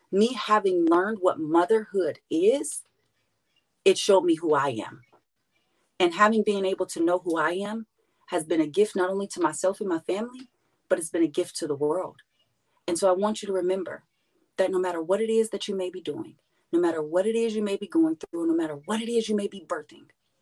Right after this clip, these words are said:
you can do it. It's a gift. Thank you so much for joining us this evening. My name is Tabitha, and I'm the Master Chandler at Abide Candle Company. It's a pleasure and honor to be here with you guys this evening.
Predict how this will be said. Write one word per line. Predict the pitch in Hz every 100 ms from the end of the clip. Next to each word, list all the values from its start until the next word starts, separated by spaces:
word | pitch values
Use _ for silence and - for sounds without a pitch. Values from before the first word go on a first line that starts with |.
| _ _ _
you | 160 175
can | 196 175
do | 165 147
it. | 104 - - _ _ _ _ _ _ -
It's | 156 165
a |
gift. | 160 220 - - - _ _ _ _ _ _ _
Thank | 196 214 226
you |
so | 220 208
much | 180 175
for | -
joining | 160 156 160 160
us | 160
this | - 196 -
evening. | - 165 359
My | 339
name | 349 -
is | 349
Tabitha, | - 160 156 165 180
and | 156
I'm | 147
the |
Master | 147 147 147 160
Chandler | - 143 135 139 - -
at | 147
Abide | 143 139 143 -
Candle | 139 135 135
Company. | - 135 - 330 - _ - - -
It's | -
a | 151 - _ _ _ _ _ _ -
pleasure | 196 196
and | 196
honor | 165 160
to | 156
be | 151 151
here | 147
with | 143
you | 139
guys | 139 139 135
this | 151 135
evening. | 127 113 110